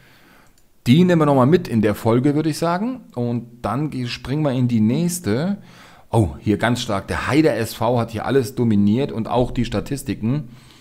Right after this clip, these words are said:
Die steigen auf in die Regionalliga. Da brauchen wir jetzt Käbrill. Ähm, aber Spieler des Spiels vielleicht oder Notenschnitt. Gucken wir mal, wen haben wir denn noch so da oben rumwursteln? Da.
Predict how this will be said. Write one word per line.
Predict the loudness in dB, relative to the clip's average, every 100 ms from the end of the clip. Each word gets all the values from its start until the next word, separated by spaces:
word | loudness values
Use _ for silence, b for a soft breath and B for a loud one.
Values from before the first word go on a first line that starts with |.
| B B B B B B B
Die | 0 0
steigen | 0 0 0 0
auf | 0 0 0
in | 0 -2
die | 0
Regionalliga. | 0 0 0 0 -2 -4 -4 -4 -4
Da | -4
brauchen | -4 -4 -4
wir | -4
jetzt | -6 -8
Käbrill. | -6 -4 -2 0 0 -2 -6
Ähm, | -6 -4 -4 -6 -6
aber | -4 -4 -4 -6
Spieler | -4 -2 -2
des | -6
Spiels | -10 -10 -10 -8
vielleicht | -8 -6 -8 -8
oder | -8
Notenschnitt. | -6 -6 -8 -10 -10 -8
Gucken | -6 -6
wir |
mal, | -6 -6 -6
wen | -6
haben | -6
wir |
denn | -6
noch | -8 -10
so | -10 -8 -6
da |
oben | -6 -6 -6
rumwursteln? | -6 -6 -8 -10 -16 -20 -20 -14 -10 -10 -10 -10 -4
Da. | -4 -6